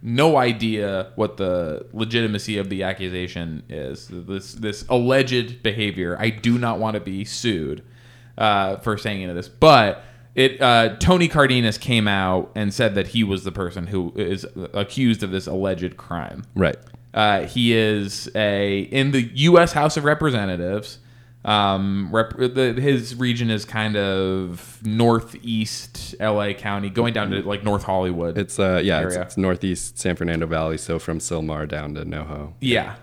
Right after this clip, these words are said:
Speaker 1: He used to be a, uh, city council person. He, he's, like, a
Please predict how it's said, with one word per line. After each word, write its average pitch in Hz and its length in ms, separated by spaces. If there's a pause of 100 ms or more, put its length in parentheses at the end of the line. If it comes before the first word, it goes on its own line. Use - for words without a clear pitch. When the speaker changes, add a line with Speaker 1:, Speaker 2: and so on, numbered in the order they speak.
(100)
Speaker 1:
He 127 160
used 160 420
to 156 80
be 123 600
a, 110 440
uh, 98 360
city 139 200
council 110 320
person. 98 560 (260)
He, 185 200
he's, 165 360
like, 139 160
a 117 140